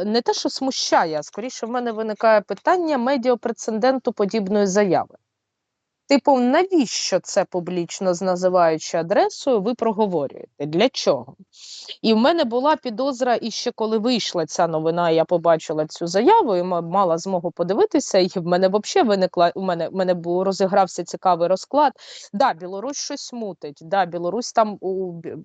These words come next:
зрозуміло, що там є, да, певні, е, певні, певні настрої, певні тиски і тим, е, і так далі.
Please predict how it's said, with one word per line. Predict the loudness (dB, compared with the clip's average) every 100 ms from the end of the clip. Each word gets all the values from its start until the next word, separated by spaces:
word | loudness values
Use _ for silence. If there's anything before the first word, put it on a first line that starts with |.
| -12
зрозуміло, | -8 -2 0 2 2 2 0
що | -4
там | 2 2 2
є, | 2 4
да, | 4 4
певні, | 2 2 -2 -6 -10 -20 -20 _ 2
е, | 2 4
певні, | 0 0 -6 -8 -10 -2
певні | -2 -2 -2
настрої, | -2 -2 -4 -6 -6 0
певні | 0 0 -6
тиски | -6 -6 -6 -6
і | -4
тим, | -4 -8 -6 0
е, | 2
і | 2 0
так | 0 2
далі. | 2 2 0